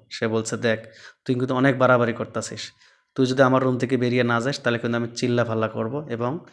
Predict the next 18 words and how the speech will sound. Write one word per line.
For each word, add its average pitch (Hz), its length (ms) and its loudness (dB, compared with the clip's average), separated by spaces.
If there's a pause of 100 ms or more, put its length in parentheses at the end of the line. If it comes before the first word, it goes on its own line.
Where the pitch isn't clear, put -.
(300)
তোর 120 100 -2
বাবাকে 117 360 0
ডাকবো, 113 240 -2
তখন 117 200 -4
তোর 117 120 -2
বাবার 113 220 2
মান 110 180 -2
সম্মান 110 300 -6
যাবে।" 101 240 -8
এই 117 100 -6
কথা 120 240 -4
বলে 113 340 -4 (500)
তখন 120 220 -4
কিন্তু 120 240 -6
সে 123 180 -2
কানে 127 340 0
হাত 113 180 -4
দেয়। 107 260 -8